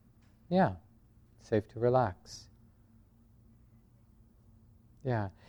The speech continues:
and generally we overdo it. So one of the common things people will notice is this sort of neurotic sense that I have to make an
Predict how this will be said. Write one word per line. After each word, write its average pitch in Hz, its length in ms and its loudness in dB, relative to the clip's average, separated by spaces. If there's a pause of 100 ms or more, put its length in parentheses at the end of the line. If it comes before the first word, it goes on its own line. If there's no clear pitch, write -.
(220)
and 143 340 4 (2250)
generally 180 480 12
we 151 220 12
overdo 156 680 12 (720)
it. 123 140 12
So - 140 4
one 147 240 12
of 165 140 12
the 143 100 10
common 160 520 10
things 147 380 4
people 156 340 6
will 131 160 8
notice 131 680 12 (500)
is 131 400 10 (580)
this 143 200 10
sort 180 260 12
of 170 140 12
neurotic 147 720 12
sense - 380 8
that 147 80 4
I 139 120 12
have 143 280 6
to 151 100 6
make 135 300 8
an 127 160 2